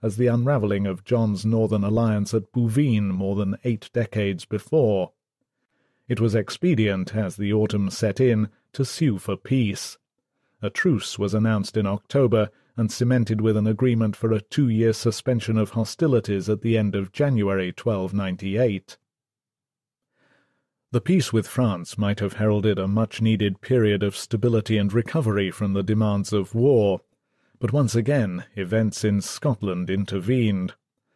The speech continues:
While Edward was overseas, a rebellion had broken out against the Earl of Surrey's Berwick administration. On September eleventh, twelve ninety-seven, a rebel Scottish army had routed forces under Surrey's command at Stirling Bridge,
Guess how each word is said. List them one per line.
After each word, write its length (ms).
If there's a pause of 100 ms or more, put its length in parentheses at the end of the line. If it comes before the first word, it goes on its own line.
(320)
While 200
Edward 280
was 200
overseas, 760 (140)
a 80
rebellion 520
had 220
broken 300
out 220
against 380
the 140
Earl 180
of 120
Surrey's 460
Berwick 400
administration. 960 (680)
On 160
September 520
eleventh, 480
twelve 260
ninety-seven, 800 (320)
a 100
rebel 380
Scottish 500
army 360
had 260
routed 400
forces 440
under 260
Surrey's 380
command 480
at 160
Stirling 600
Bridge, 460